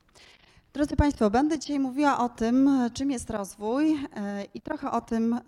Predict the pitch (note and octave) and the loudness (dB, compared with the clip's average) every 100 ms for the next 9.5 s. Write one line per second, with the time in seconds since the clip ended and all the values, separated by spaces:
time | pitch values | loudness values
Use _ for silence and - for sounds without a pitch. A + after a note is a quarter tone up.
0 | G3 - A3+ A3 G#3 F#3+ G#3+ - - - | -12 -10 -6 -6 -6 -8 -10 -16 -18 -18
1 | G3 - G3+ G3+ G3 - - - G#3+ C#4 | -18 -16 -14 -12 -14 -18 -20 -4 -2 0
2 | G#3+ F3+ F3 F#3 G#3 A#3+ G3+ G3+ A#3 A3 | -2 -4 -6 -10 -12 -12 -12 -12 -12 -10
3 | G#3 G3 - G3+ F#3 - F3+ F3 F3 - | -10 -12 -16 -18 -16 -8 -4 -4 -6 -14
4 | _ _ - A3 F#3+ E3 G#2+ - - _ | _ _ 0 2 0 -2 -8 -18 -20 _
5 | _ - - - - _ _ _ _ _ | _ -20 -20 -20 -20 _ _ _ _ _
6 | _ _ _ _ C4+ D4+ B3+ A#3+ A3 G#3+ | _ _ _ _ 0 0 0 0 0 0
7 | G3+ G#3+ A#3 C#4 D#4 C#4+ - A#3+ A3 F#3 | 0 -4 0 2 2 0 2 2 2 2
8 | E3+ F#3 A3+ G#3+ - A3 G3+ G3 G3 G3 | 0 2 0 -4 -6 -2 0 0 2 2
9 | G3 G3 G3 G3 G3+ | 2 2 2 0 0